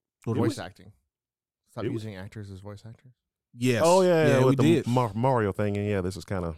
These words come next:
Speaker 3: brought it more to the forefront, I guess.
Speaker 1: So who knows any,
Speaker 2: I have
Speaker 1: like
Speaker 2: no idea what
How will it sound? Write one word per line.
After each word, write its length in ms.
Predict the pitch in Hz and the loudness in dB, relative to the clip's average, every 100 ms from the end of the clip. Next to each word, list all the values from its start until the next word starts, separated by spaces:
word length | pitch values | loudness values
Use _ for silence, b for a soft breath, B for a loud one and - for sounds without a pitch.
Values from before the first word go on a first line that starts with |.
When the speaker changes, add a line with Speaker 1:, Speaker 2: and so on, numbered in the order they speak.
| _ _ _ _ _ | _ _ _ _ _
Speaker 3:
brought 220 | 90 87 | -8 -6
it 60 | 87 | -2
more 140 | 92 | -4
to 140 | - 90 | -2 -6
the 80 | |
forefront, 560 | 80 - 113 92 76 76 | -6 -6 -4 -4 -6 -10
I 60 | 76 | -8
guess. 320 | 78 80 - _ _ _ _ _ _ _ _ _ _ _ _ _ - | -10 -12 -16 _ _ _ _ _ _ _ _ _ _ _ _ _ -4
Speaker 1:
So 80 | 127 | 0
who 120 | 202 | 4
knows 440 | 160 151 135 113 | 4 4 2 0
any, 360 | 127 135 123 110 - | -2 0 0 -4 -6
Speaker 2:
I 80 | 139 | -4
have 60 | |
Speaker 1:
like 80 | 113 | -4
Speaker 2:
no 60 | 131 | -4
idea 200 | 120 113 | -6 -8
what 160 | 107 | -10